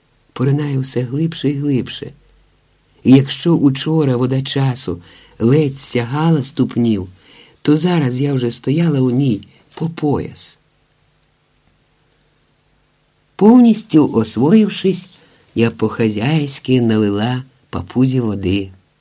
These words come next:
насипала зерен, що стояли у горнятку біля клітки,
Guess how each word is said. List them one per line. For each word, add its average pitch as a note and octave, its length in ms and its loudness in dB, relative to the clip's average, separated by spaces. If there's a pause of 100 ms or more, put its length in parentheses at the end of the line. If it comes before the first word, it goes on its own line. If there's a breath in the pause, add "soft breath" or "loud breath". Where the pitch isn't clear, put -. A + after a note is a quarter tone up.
(640 soft breath)
насипала F3 580 2
зерен, A2 600 -2 (380 soft breath)
що - 240 -4
стояли A#2+ 520 -2 (320 soft breath)
у A#2 280 4
горнятку A#2+ 800 0
біля A#2 240 -2
клітки, - 600 -8